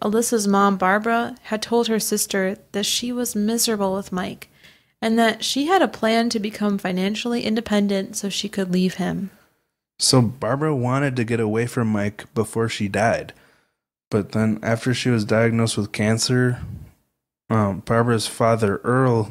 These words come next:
Speaker 2: called up Alyssa's biological father, Stephen Strom, to let him know.
Speaker 1: Stephen says that Earl told him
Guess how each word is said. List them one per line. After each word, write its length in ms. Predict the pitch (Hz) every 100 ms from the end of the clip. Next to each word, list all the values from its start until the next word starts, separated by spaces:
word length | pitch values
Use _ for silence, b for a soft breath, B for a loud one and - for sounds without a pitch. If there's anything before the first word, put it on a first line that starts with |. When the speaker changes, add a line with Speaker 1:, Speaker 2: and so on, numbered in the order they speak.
| -
Speaker 2:
called 320 | - 113 113
up 160 | 110 -
Alyssa's 520 | 104 110 - 110 101
biological 920 | 107 107 98 92 104 127 139 123 104
father, 600 | - 95 98 101 104 104 -
Stephen 460 | - 117 104 98
Strom, 500 | - 123 113 101 104 B B B B B B
to 140 | - 113
let 180 | 113 -
him 300 | 120 117 92
know. 260 | 87 92 - - - _ _ _ _ _ _ _
Speaker 1:
Stephen 580 | - - 226 233 240 226
says 420 | 220 214 208 208
that 220 | 202 190 -
Earl 260 | 214 254
told 320 | 254 - 214 196
him 440 | 214 202 196